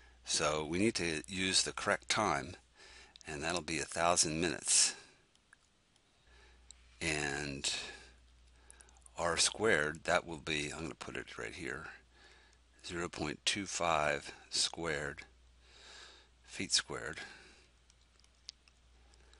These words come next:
And then S would be zero point zero zero one. Okay, so let's check out the units. So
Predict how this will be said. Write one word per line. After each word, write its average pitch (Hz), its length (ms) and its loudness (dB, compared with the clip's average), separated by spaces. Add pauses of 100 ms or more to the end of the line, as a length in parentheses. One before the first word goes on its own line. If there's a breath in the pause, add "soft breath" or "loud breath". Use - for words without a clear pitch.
(960 soft breath)
And 82 140 -2
then 80 260 0
S - 480 12
would - 160 -10
be 78 300 -2 (220)
zero 80 300 4
point 76 420 -4
zero 71 240 -6
zero 65 320 -4
one. 64 340 -8 (1200 loud breath)
Okay, - 240 2
so - 160 6
let's 117 260 6
check - 320 6
out 104 280 6
the 85 200 2
units. 87 380 4
So 76 720 2